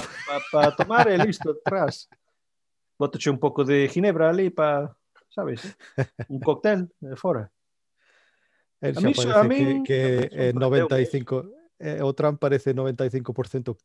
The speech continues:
Speaker 2: cas naranja.
Speaker 1: Sí, <laughs> ese cabrón tómase un chupito de, eu que sei, de, de un, algún químico pa limpiar o, o, o baño e ras. Estou ben.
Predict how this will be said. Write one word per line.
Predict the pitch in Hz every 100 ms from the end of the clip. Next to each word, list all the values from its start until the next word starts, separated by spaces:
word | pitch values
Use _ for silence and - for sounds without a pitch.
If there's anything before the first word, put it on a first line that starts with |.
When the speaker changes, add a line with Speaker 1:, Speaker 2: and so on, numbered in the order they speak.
| _
Speaker 2:
cas | - 101
naranja. | - 113 120 - 110 _ _ _ _ 135 - -
Speaker 1:
Sí, | - 127
<laughs> | 127 - 120 139 - _
ese | 127 135
cabrón | 123 127 127 139 139 135
tómase | 147 135 147
un | 123
chupito | 127 127 127 131
de, | 123 127 123 123 120 123 120 120 120 120 120 147
eu | 131 123
que | -
sei, | 127 120
de, | 117 117 117 117
de | 120
un, | 127 127 127
algún | 127 123 123 127 117 -
químico | 151 135 123 131
pa | - 139 127
limpiar | 127 120 135 127
o, |
o, | 131 135 127 127 - - -
o | 135 127
baño | 120 156 175 165
e | - _ -
ras. | 135 139 - - _ _ _ _ _ _ _ _ _
Estou | - - 123
ben. | 127 107